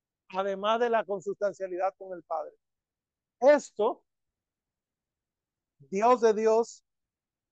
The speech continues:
Fos, luz de luz, todo esto fue necesario porque había quienes decían, si Dios es como el sol,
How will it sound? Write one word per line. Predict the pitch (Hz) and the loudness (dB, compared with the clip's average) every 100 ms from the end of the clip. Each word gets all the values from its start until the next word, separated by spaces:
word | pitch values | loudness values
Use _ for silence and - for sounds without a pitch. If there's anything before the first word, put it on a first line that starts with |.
| _ _ - | _ _ -2
Fos, | 233 247 254 - - - _ - | 4 4 4 -2 -16 -18 _ -10
luz | 196 220 - - _ - | -6 -6 -8 -18 _ -14
de | 190 | -6
luz, | 190 214 269 - - _ _ _ _ _ _ _ - | 0 0 0 -4 -20 _ _ _ _ _ _ _ -2
todo | 220 240 | 2 2
esto | 226 226 220 | 2 0 -4
fue | 214 214 | -4 -6
necesario | 208 175 202 175 156 165 _ _ _ - | -8 -6 0 0 -2 -10 _ _ _ -2
porque | 196 165 | 0 2
había | 190 180 214 220 | 0 0 0 0
quienes | 214 202 196 | -2 -4 -2
decían, | 190 180 190 160 151 175 _ _ _ _ _ _ _ - | -2 -4 -6 -6 -6 -12 _ _ _ _ _ _ _ -20
si | - - 214 214 - | -14 -4 -2 -4 -8
Dios | 160 220 277 302 | -6 2 2 2
es | 269 | -2
como | 277 269 262 | 0 2 2
el | 262 | -2
sol, | - 320 254 247 | -2 0 0 0